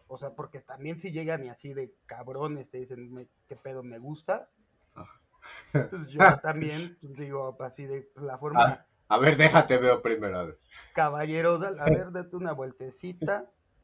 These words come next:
Speaker 1: No, pues, igual le dices, "No, carnal, pues, mira, la neta es que no. Espérate, ¿qué tal que a los cincuenta le cambia la mira al charro y ya te digo que sí, pero ahorita no",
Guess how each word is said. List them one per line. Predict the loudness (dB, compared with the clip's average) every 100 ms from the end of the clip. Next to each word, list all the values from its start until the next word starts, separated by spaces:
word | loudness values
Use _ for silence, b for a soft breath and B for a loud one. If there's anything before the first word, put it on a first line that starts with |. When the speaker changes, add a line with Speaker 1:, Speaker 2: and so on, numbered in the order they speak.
| _ _ _
Speaker 1:
No, | 0 2 4 2
pues, | 0 -6
igual | -4 -2 -2
le |
dices, | -2 -4 -6
"No, | -6 -6 -8
carnal, | -10 -10 -10
pues, | -8
mira, | -6 -6
la | -6 -8
neta | -12 -16
es | -12
que | -12 -12 _ _ _ _ _
no. | -2 -2 -2 _ _ _ _ _ _ _ _ _ _
Espérate, | -20 -6 -2 0 -2 -2 -2
¿qué | -2
tal | -6 -4
que | -2
a |
los | -2 -4
cincuenta | -8 -6 -6 -4
le | -4
cambia | -4 -4 -2
la | -2
mira | -2 -2
al | -2
charro | 0 0 2 -2 -4
y | -6 -6
ya | -6 -6
te | -10
digo | -8 -8 -8
que | -12
sí, | -12 -16 -12
pero | -6 -6
ahorita | -6 -10 -12
no", | -10 -12